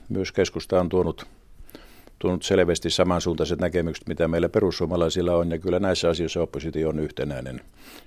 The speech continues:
yhtenäinen, mutta tietysti hallituksella on enemmistö eduskunnassa, ja oikeastaan nyt, jos mietitään sitä tilannetta, että hallitusta lähdettäisiin horjuttamaan, niin tietysti se hallituksen sisältä pitää tulla sieltä se paine ja,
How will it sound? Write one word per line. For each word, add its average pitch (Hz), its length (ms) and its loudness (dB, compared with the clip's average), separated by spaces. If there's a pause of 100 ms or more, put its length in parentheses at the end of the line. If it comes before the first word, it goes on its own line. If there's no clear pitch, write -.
yhtenäinen, 80 460 -2
mutta - 140 -10
tietysti 85 320 0
hallituksella 87 540 4
on 98 60 6
enemmistö 90 420 0
eduskunnassa, 80 640 -2
ja 80 200 0 (680)
oikeastaan 87 540 4
nyt, 90 160 0
jos 78 120 -4
mietitään 87 480 4
sitä 82 260 2
tilannetta, 82 680 2 (200)
että - 180 -2
hallitusta 82 460 0
lähdettäisiin 78 360 -2
horjuttamaan, 80 560 0
niin 78 180 -6 (280)
tietysti 82 280 -2
se 80 80 -2
hallituksen 82 440 0
sisältä 87 360 2
pitää 62 360 -6
tulla 65 240 -8
sieltä - 280 -4
se - 120 -10
paine 67 340 -4
ja, 64 200 -8